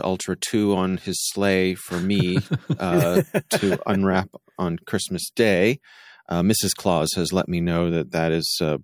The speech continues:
Speaker 1: probably in my future. So I suspect after that I will experiment with the sleep tracking. Just a-, and for me, it's just been a matter of the phone,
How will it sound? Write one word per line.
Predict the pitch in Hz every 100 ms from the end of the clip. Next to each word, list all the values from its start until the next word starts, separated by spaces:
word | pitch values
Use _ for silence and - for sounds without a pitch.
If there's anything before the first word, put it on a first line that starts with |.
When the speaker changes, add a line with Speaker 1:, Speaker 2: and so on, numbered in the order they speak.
| -
Speaker 1:
probably | - 98 92 85 82
in | 82
my | 76
future. | - 117 101 80 80
So | - 101 92 90 - - - - _ -
I | 113
suspect | - 98 - 147 143
after | 113 113
that | 107 131
I | 117
will | 101 104
experiment | 104 - - 117 107 101
with | 95
the | 92
sleep | - 131
tracking. | - 113 92 92 92 90
Just | 104 -
a-, | - - 107 120
and | 123
for | 123
me, | 127 156
it's | 101
just | 113 -
been | 110
a | 101
matter | 98 107 107
of | 101 92 85 -
the | 98 -
phone, | 117 117